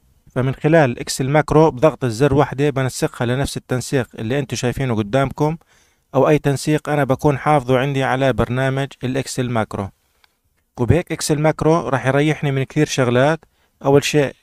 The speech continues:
راح يريحني من تكرار المهام المتكررة، بيوفر علي وقت، بقلل الأخطاء وبزيد الإنتاجية. نيجي ندخل في الشرح على طول. نيجي بنفتح ملف إكسل.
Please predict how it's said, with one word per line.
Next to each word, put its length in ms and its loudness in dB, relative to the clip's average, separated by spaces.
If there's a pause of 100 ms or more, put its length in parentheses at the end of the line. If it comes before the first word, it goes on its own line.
راح 160 -4
يريحني 440 -2
من 160 -2
تكرار 440 2
المهام 380 -2
المتكررة، 760 -2 (840)
بيوفر 600 2
علي 220 4
وقت، 420 0 (260)
بقلل 340 2
الأخطاء 720 0
وبزيد 560 -2
الإنتاجية. 800 -4 (600)
نيجي 220 -2
ندخل 420 -2
في 100 -14
الشرح 340 2
على 160 2
طول. 340 2 (640)
نيجي 240 2
بنفتح 460 -2
ملف 300 0
إكسل. 400 -2